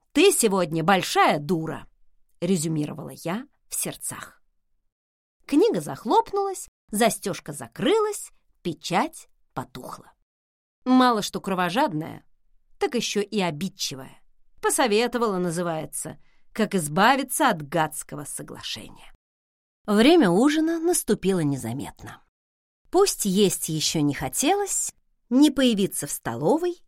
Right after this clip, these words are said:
я не могла. Поприветствовать семью все-таки следовало.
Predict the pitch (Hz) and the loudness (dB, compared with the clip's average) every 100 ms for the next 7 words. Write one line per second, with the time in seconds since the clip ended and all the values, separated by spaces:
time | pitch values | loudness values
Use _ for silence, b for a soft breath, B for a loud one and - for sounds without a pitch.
0 | _ 208 165 170 180 139 104 98 101 - | _ -6 -2 0 0 -2 -6 -10 -12 -14
1 | - _ _ _ _ _ - 254 285 294 | -18 _ _ _ _ _ 2 4 6 4
2 | 392 - 247 208 - - 190 165 185 285 | 2 0 -2 -2 -2 0 2 2 0 -2
3 | - 214 190 208 285 - 392 320 139 - | 0 0 0 -2 -2 0 0 0 -4 -12